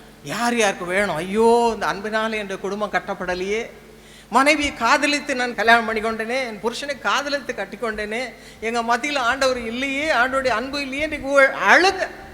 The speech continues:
ஆண்டவர் இல்லாத குடும்பம் வெறுமையான குடும்பம், வெறுமையான குடும்பம். It's an empty family.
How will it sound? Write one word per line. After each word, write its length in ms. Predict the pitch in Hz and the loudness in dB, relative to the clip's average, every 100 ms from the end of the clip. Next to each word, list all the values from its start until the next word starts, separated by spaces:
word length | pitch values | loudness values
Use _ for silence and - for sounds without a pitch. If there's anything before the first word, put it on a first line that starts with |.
| - - - - | -20 -20 -20 -10
ஆண்டவர் 380 | 135 202 214 208 | -4 -2 0 0
இல்லாத 480 | 202 208 220 208 202 | 0 2 4 4 0
குடும்பம் 460 | 202 202 208 226 | -4 -4 -4 -4
வெறுமையான 720 | 202 226 240 226 208 202 185 175 | -2 0 0 0 -2 -2 -2 -4
குடும்பம், 360 | 180 151 107 - - - - - - - - - - - | -4 -6 -10 -18 -20 -20 -20 -20 -20 -20 -20 -20 -20 -4
வெறுமையான 680 | 202 294 320 320 311 311 302 | 4 6 6 4 2 2 0
குடும்பம். 500 | - 254 202 - - - - - - - - - - - - - - - - - - - - - - 196 | 0 0 0 -4 -12 -20 -20 -20 -20 -20 -20 -20 -20 -20 -20 -20 -20 -20 -20 -20 -20 -20 -20 -20 -12 -6
It's 140 | 233 | -2
an 100 | 285 | 4
empty 640 | 285 320 - - 370 - | 4 2 -2 0 0 4
family. 440 | 311 285 233 160 | 4 4 0 -4